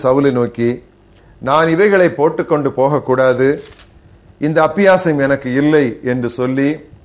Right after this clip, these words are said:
அவைகளை களைந்து போட்டு, தன் தடியை கையிலே பிடித்துக்கொண்டு, ஆற்றிலிருந்து ஐந்து கூழாங்கற்களை தெரிந்தெடுத்து, அவைகளை மேய்ப்பருக்குரிய தன்னுடைய அடைப்பை பையிலே போட்டு,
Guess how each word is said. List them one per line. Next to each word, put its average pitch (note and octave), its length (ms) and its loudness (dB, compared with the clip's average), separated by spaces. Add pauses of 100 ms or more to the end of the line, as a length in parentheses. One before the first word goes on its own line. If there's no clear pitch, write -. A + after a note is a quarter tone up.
(260)
அவைகளை C#3+ 500 0
களைந்து C3+ 400 -2
போட்டு, A#2 560 -4 (760)
தன் D3+ 220 0
தடியை F#3 400 4
கையிலே D#3 440 2
பிடித்துக்கொண்டு, B2+ 920 -2 (680)
ஆற்றிலிருந்து D#3+ 1040 0
ஐந்து E3 500 0
கூழாங்கற்களை D3+ 920 0
தெரிந்தெடுத்து, A#2 720 -4 (920)
அவைகளை F3+ 480 2
மேய்ப்பருக்குரிய D#3 1200 2
தன்னுடைய C#3 560 2
அடைப்பை D3+ 440 0
பையிலே C3+ 520 -2
போட்டு, A2+ 680 -4